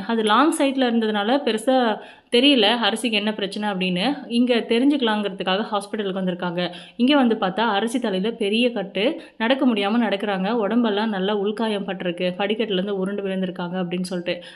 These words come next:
அதுக்கப்புறம், "என்ன பண்ணீங்க என் பொண்ணை?" அப்படின்னு கேக்குறாங்க.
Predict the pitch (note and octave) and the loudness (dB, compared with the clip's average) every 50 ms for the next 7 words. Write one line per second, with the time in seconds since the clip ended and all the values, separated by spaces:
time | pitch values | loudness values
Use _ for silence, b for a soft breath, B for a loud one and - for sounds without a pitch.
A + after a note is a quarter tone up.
0 | B _ A3 A#3 C#4 C4+ A#3 G#3+ G#3+ G#3+ G#3 F3+ F3+ G3+ G#3 A3 A#3 A#3 G#3+ G3 | B _ -2 0 0 0 0 0 0 -2 -4 -4 -4 -2 0 0 0 0 0 0
1 | F#3+ F#3 F#3 F#3 F#3 G3 G3 G3 F#3+ F3+ F3+ G3 F#3 F#3+ F3+ F#3+ G3+ G3+ F#3+ F#3 | 0 0 0 0 -2 -2 -2 -2 -2 -2 -2 -4 -4 -2 -2 -2 -2 -4 -4 -4
2 | F#3+ F3+ F3+ F3+ F3 F3 | -4 -4 -4 -4 -2 0